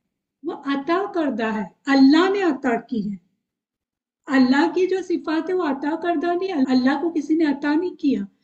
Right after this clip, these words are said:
بلکہ مخلوق کی صفات عطا کردہ ہے، اللہ نے اسے عطا کی ہے۔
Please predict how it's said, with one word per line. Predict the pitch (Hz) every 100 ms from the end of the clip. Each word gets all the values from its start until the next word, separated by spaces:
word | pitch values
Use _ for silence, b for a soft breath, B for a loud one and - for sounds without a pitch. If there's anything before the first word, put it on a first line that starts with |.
| b b 269
بلکہ | 269 285
مخلوق | 247 233 233 - 285 381 -
کی | 349 339
صفات | 294 262 269 285 349 -
عطا | 254 247 277 330
کردہ | 311 294 277
ہے، | 254
اللہ | 233 233 240 277
نے | 330
اسے | 320 277 269
عطا | 214 220 202
کی | _ 220
ہے۔ | 170